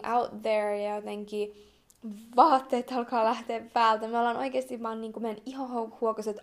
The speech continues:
aukee. Me halutaan ottaa elämää meidän sisälle. Me halu-, niinku fyysisesti <laughs> yhdynnässä. Ihan vaan niinku elämässä. Et me halutaan vaan niinku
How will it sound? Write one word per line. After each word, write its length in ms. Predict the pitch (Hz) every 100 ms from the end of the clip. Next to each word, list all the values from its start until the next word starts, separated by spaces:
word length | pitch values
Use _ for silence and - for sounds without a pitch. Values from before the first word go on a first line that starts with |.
| -
aukee. 800 | 240 240 220 214 214 202 202 - - - _ _ _ _ _ _ _ _ _ _ _ -
Me 80 | 240
halutaan 380 | 311 302 262 -
ottaa 480 | 294 302 - 220 -
elämää 400 | 233 226 220 214
meidän 300 | 214 208 214
sisälle. 600 | 202 233 226 226 208 214
Me 120 | 220 233
halu-, 160 | 233
niinku 200 | 226 226
fyysisesti 960 | 254 277 262 233 214 - - - - 233 - -
<laughs> 400 | - - 381 -
yhdynnässä. 640 | 277 311 262 240 220 - 226
Ihan 240 | 233 277
vaan 140 | 285 269
niinku 280 | 226 220 - - - - _ -
elämässä. 680 | 233 294 220 196 208 - 208
Et 80 |
me 60 | 214
halutaan 380 | 226 226 233 220
vaan 160 | 220
niinku 200 | 214 214